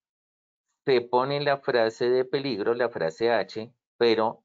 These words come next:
no va a llevar ningún pictograma. Entonces, ¿eso dónde lo encontramos?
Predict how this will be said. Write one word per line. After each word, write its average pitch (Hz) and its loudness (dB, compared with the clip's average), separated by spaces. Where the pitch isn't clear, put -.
no 104 0
va 107 2
a 101 -2
llevar 101 -2
ningún 80 -12
pictograma. 80 -6
Entonces, 98 -6
¿eso 104 -4
dónde 120 -2
lo 120 -2
encontramos? 135 -6